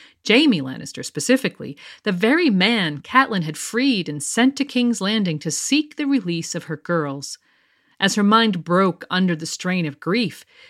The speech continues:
it will become clear that two ideas implanted themselves in it and survived her resurrection:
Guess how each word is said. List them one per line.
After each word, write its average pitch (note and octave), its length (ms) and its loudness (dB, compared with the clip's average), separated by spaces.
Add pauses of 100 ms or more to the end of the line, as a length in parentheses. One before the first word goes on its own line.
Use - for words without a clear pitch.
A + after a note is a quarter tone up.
it D3+ 120 -4
will F#3+ 140 2
become C4 340 2
clear A3 520 -4 (200)
that - 260 -10
two D4 240 4
ideas G#3 520 0
implanted E3+ 600 -4
themselves C#3+ 500 -6
in C#3+ 140 -4
it C#3+ 160 -8 (220)
and D3+ 160 -8
survived D3+ 540 0
her D3 100 -4
resurrection: C#3 800 -8